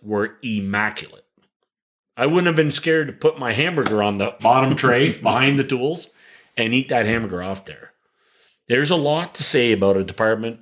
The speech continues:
and how they keep their stuff to me, but obviously, um, we're challenged with time.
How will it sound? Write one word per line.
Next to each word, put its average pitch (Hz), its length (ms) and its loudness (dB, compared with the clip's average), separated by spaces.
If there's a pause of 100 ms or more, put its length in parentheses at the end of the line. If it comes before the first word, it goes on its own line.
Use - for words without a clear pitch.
and 92 260 -4
how 113 220 0
they 113 100 0
keep 120 260 -10
their 110 120 -6
stuff 107 500 -4 (420)
to 113 100 0
me, 117 420 -2 (420)
but 110 100 4
obviously, 110 800 2
um, 82 320 -6 (800)
we're 120 120 0
challenged 107 380 -2
with 90 100 -12
time. 85 220 -16